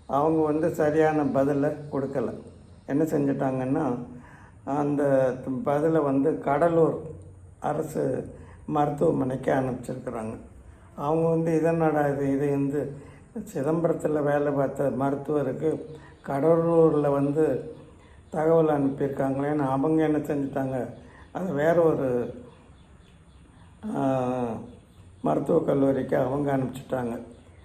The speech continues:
இப்படி சுத்திட்டு இருந்த உடனே, அவர் அந்த சிதம்பரம் மருத்துவக் கல்லூரியில வேலை பார்த்த அந்த மருத்துவரோட கணவர் என்ன பண்ணாருன்னா,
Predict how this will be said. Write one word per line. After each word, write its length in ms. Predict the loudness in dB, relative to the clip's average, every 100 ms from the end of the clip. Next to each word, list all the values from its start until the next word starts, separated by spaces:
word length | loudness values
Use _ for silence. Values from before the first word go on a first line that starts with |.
| -18 -10
இப்படி 200 | -2 -2
சுத்திட்டு 500 | 2 2 2 4 4
இருந்த 300 | 4 2 2
உடனே, 460 | 2 2 2 2 0 -2 -8 -16 -20 -20 -12
அவர் 520 | -6 -2 -2 0 2
அந்த 480 | 2 4 4 4 2 0
சிதம்பரம் 760 | -2 -2 0 0 0 0 -4 -8 -16 -20 -20 -20 -10
மருத்துவக் 520 | -4 -4 0 0 2
கல்லூரியில 480 | 0 0 0 2 2
வேலை 300 | 4 2 2
பார்த்த 340 | 0 0 0
அந்த 380 | 0 0 0 0 -2 -6 -4
மருத்துவரோட 960 | -2 -2 0 0 2 2 2 0 -2 -6 -14 -20 -20 -20 -20
கணவர் 440 | -4 2 4 4 4
என்ன 220 | 4 0
பண்ணாருன்னா, 840 | 0 0 0 0 0 0 0 -2